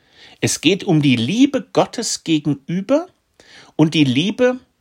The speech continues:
die aus der Liebe Gottes entsteht, den Menschen gegenüber. Und es geht eben nicht um die Unfähigkeit von dir und von mir, im Chaos keine angemessene Antwort im Blick auf Gott geben zu können, weil du nicht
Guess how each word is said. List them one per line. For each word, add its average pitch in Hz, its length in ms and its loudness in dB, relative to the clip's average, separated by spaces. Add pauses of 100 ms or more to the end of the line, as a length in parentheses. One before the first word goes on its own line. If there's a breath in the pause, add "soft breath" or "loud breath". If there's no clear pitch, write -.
(340)
die 127 100 -2
aus 82 180 -4
der 90 120 2
Liebe 123 340 -2
Gottes - 340 0
entsteht, - 720 -8 (320)
den 170 160 -6
Menschen 82 400 -4
gegenüber. 76 640 -12 (800)
Und 92 140 -2
es 85 180 -4
geht 98 220 0
eben 82 340 -6
nicht - 840 -6 (300)
um 87 180 -4
die 78 380 -8
Unfähigkeit 87 960 -2
von 76 280 -8
dir 113 260 -2
und 82 180 -6
von 80 220 -8
mir, 92 240 -4
im 90 160 -6
Chaos 113 480 -8
keine 82 300 -8
angemessene 90 640 -4
Antwort 101 440 -6
im 82 140 -8
Blick 98 240 -6
auf 82 160 -6
Gott - 240 -4
geben 92 300 -6
zu - 100 -12
können, 82 320 -10 (680 soft breath)
weil 90 100 2
du 95 100 4
nicht - 540 -4